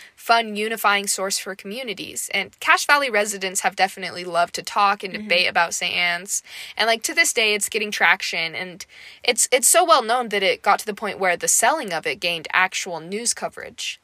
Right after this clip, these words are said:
Speaker 2: The ghosts aren't the root of the problem, and neither are the horrific tales of murder. The cause of the problem is the othering involved in the telling of these stories.
Speaker 1: When we lump the Catholic Church in with these rumors and tales, we're making them the other, and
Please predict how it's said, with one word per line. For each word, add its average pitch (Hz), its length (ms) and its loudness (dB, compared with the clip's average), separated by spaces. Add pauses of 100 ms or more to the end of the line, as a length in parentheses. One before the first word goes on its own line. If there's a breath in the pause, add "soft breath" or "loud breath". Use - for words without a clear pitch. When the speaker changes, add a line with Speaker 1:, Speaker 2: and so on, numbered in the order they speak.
Speaker 2:
The 262 120 -6
ghosts 320 380 4
aren't 247 220 2
the 233 80 -6
root 214 200 -2
of 208 80 -4
the 208 60 -10
problem, - 600 -10
and 220 160 -10
neither 262 260 0
are 247 160 4
the 233 120 -2
horrific 226 440 -6
tales 196 320 -8
of 185 80 -14
murder. 110 360 -16 (160)
The 214 80 -8
cause 294 300 2
of 359 60 0
the 311 100 -2
problem 196 460 -6
is 208 120 -12
the 196 180 -6
othering 233 480 -2
involved 196 420 -6
in 208 140 -14
the 208 80 -10
telling 262 340 -8
of 196 80 -12
these - 160 -14
stories. - 560 -12 (460)
Speaker 1:
When 269 160 0
we 294 120 -2
lump 277 240 4
the 381 100 0
Catholic 254 380 2
Church 202 340 -4
in 190 220 -4
with 190 120 -6
these 196 220 -10
rumors 185 380 -6
and 185 140 -10
tales, 170 440 -6
we're 190 120 -6
making 254 340 -6
them 233 180 0
the 196 300 -8
other, - 480 -2
and 175 420 -4